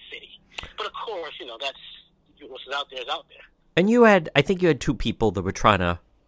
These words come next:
Speaker 2: engage with you and say, "Odell, come on, you don't mean that." And then you did kinda double,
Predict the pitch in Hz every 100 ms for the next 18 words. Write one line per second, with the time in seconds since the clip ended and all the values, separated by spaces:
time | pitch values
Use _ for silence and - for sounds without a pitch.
0 | _ - 117 110 120 113 120 107 110 98
1 | 90 87 - 101 92 85 85 104 92 -
2 | 120 95 90 92 90 92 95 85 82 82
3 | - 110 113 123 123 151 - 147 123 101
4 | 95 104 -